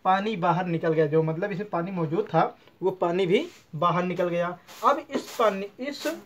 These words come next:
निर्जल, मतलब, इस प्रकार निर्जल प्राप्त विलयन को हमने, मतलब, इस प्रकार प्राप्त निर्जल विलयन का हमने प्रभाजी आसवन कराया।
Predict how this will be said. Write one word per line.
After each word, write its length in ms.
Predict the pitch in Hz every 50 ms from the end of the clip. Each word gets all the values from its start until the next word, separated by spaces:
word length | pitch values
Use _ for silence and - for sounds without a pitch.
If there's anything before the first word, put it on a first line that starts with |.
| _ _ _ _ _
निर्जल, 500 | - 165 170 196 208 202 185 220 202 160 139 - -
मतलब, 320 | 151 165 170 208 247 254 - - -
इस 160 | 269 269 - -
प्रकार 440 | - - - 247 240 247 254 262 - - - - _ _
निर्जल 500 | 156 156 165 170 175 170 185 226 247 254 269 269 - - - - - - _ -
प्राप्त 260 | 196 226 302 302 - 247
विलयन 300 | 190 196 185 185 185 180
को 120 | - 175
हमने, 380 | 160 170 170 165 165 165 170 175 180 - - - - - - - _ _ _ _ _
मतलब, 340 | 143 143 139 160 185 233 233
इस 180 | 233 247 220 -
प्रकार 340 | 233 214 220 220 233 254 277 - - - _ _ _ _
प्राप्त 360 | 170 165 180 214 220 - - 254 254 269 277 - - _ _ _ -
निर्जल 340 | 156 160 165 165 165 269 277
विलयन 320 | 220 185 180 175 185 180 175
का 100 | 175 170
हमने 280 | 156 165 165 165 165 170 180 - - _ _ _ _ -
प्रभाजी 400 | 180 170 135 147 170 165 180 226
आसवन 380 | - 190 175 165 - 175 180 170
कराया। 340 | - 165 156 160 160 151